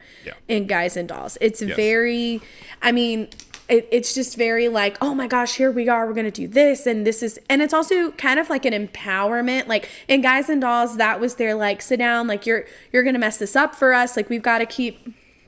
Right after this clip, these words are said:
Speaker 2: doing what we're doing. We're not gonna let these women in our lives tell us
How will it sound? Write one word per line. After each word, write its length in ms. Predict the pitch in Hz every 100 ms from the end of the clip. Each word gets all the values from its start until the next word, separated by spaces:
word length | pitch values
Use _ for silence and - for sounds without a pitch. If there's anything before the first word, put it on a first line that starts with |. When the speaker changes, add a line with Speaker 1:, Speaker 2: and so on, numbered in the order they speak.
| _ _ _ - -
Speaker 2:
doing 260 | 254 269 269
what 120 | 247
we're 100 | 220
doing. 440 | 220 247 240 233 208
We're 140 | 233
not 200 | 277 254
gonna 160 | 233 214
let 360 | 214 196 190 - - _ _ _ _ _ -
these 280 | 226 262 220
women 380 | 220 269 262 226
in 120 | 214
our 140 | 196
lives 600 | 190 196 196 175 175 -
tell 340 | - 240 208 196
us 500 | 190 190 - -